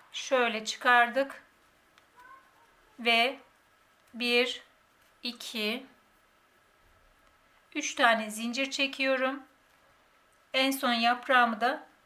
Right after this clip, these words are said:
tamamlamış oluyorum. İlmek kaydırma yaptım. Bir tane zincir çekiyorum. İpimi biraz uzun kesiyorum. Hırkaya bağlarken lazım olacak. Şöyle çektim.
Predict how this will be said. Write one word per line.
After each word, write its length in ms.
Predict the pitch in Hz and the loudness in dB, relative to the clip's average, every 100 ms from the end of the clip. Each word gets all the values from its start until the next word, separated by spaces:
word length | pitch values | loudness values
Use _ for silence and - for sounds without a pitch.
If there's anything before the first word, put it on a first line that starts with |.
| _ | _
tamamlamış 680 | - 262 254 262 262 262 - | -4 4 4 6 4 2 -2
oluyorum. 560 | 240 220 214 208 220 - | -4 -2 0 0 -4 -8
İlmek 420 | 247 254 247 247 | -6 -2 -2 0
kaydırma 500 | 254 233 220 226 233 | 2 2 2 -4 -2
yaptım. 600 | 247 247 247 - 262 285 - _ _ _ _ _ _ 262 | 0 0 -2 -4 -4 -4 -12 _ _ _ _ _ _ -8
Bir 280 | 269 277 277 | -2 -2 2
tane 340 | 247 220 214 | 2 2 -2
zincir 360 | 214 233 247 262 | -6 -8 -6 -6
çekiyorum. 760 | 262 262 269 247 240 247 285 - _ _ _ _ _ _ _ _ _ _ - | -4 -4 -4 -2 0 -2 -6 -14 _ _ _ _ _ _ _ _ _ _ -12
İpimi 340 | 269 302 294 | -8 -6 -2
biraz 340 | 294 285 277 269 | 2 4 4 0
uzun 240 | 247 277 | -6 -6
kesiyorum. 800 | 277 254 - 233 214 214 262 - _ _ _ _ _ _ - | -4 -4 -4 -4 -4 -4 -6 -8 _ _ _ _ _ _ -12
Hırkaya 600 | 247 240 - 233 226 220 220 - - _ _ _ - | -8 -8 0 2 4 2 0 -6 -14 _ _ _ 4
bağlarken 720 | 226 233 233 233 240 226 220 | 6 8 6 4 2 -2 2
lazım 380 | 220 220 214 220 | 4 2 0 -4
olacak. 600 | 202 196 220 240 - - _ _ - | -6 -8 -2 -2 -4 -18 _ _ -10
Şöyle 480 | - 262 220 202 196 | -6 -2 -2 -4 -8
çektim. 640 | 233 240 - 254 254 | -8 -10 -8 -8 -8